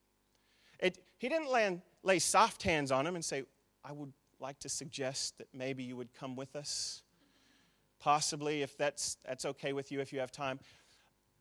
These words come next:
The reality that there's a kingdom of darkness that wants to lay violent hands on all of us is there. We have to understand that to understand why it's so important to,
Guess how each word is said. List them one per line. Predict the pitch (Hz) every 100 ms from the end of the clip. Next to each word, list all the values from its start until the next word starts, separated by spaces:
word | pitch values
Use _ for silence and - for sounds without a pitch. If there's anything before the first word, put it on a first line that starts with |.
| 143
The | 180
reality | 180 185 196 214 214
that | 202 180
there's | 165
a | 151
kingdom | 196 185 170
of | 139
darkness | 151 156 147
that | 170 147
wants | 160 -
to | 165
lay | 147
violent | 131 139 143 143
hands | 147 139
on | 131 131
all | 135
of | 123
us | 120 - -
is | 117
there. | 110 117 107 104 _ _ _ _ _ _ _ _ _ -
We | 156
have | 175 202 -
to | 180
understand | 175 156 - - 180 170 156 147 - -
that | 135 143 202 175 -
to | -
understand | 165 156 - 175 151
why | 147 156
it's | 160 165
so | 165 139
important | 135 165 - 135 - - - _ _ _ _
to, | -